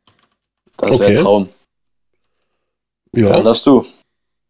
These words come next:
Speaker 2: Ja, deine Pole Positions klingen ja sehr, sehr human, sag ich jetzt mal. <laughs> Also
Speaker 1: Ja, wobei, warte, warte, ich mach noch einen Defense rein. Ich hab ja nur Offense und Special
Speaker 2: Stimmt,
Speaker 1: Teams.
Speaker 2: ja, mach noch einen Defense rein.
Speaker 1: Defense.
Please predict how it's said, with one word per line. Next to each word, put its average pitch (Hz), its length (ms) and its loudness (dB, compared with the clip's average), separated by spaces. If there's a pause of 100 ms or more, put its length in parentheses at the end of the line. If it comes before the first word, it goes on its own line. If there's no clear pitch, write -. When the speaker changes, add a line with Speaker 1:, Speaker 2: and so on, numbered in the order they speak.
(1000)
Speaker 2:
Ja, 117 140 2
deine 143 160 0
Pole 117 160 0
Positions 123 500 -6
klingen 123 220 0
ja 123 180 2
sehr, 110 320 -2
sehr 110 260 -2
human, 113 360 0
sag 98 160 -8
ich 95 100 -8
jetzt 98 180 -12
mal. 120 240 -4 (380)
<laughs> - 60 -2 (1700)
Also 113 220 0
Speaker 1:
Ja, 113 140 2
wobei, 135 240 2
warte, 151 360 0
warte, 143 200 -4
ich 131 80 -18
mach 147 140 -8
noch 139 100 -12
einen 123 220 -10
Defense 110 480 -12
rein. 101 260 -6 (760)
Ich - 100 -8
hab 110 100 -6
ja 117 60 0
nur 113 320 -2
Offense 107 260 -8
und 98 60 -12
Special 110 240 -6
Speaker 2:
Stimmt, 123 260 0
Speaker 1:
Teams. 104 40 -2
Speaker 2:
ja, 127 100 0
mach 151 120 0
noch 143 120 0
einen 107 80 -2
Defense 113 280 -6
rein. 98 200 -6 (1400)
Speaker 1:
Defense. 131 640 0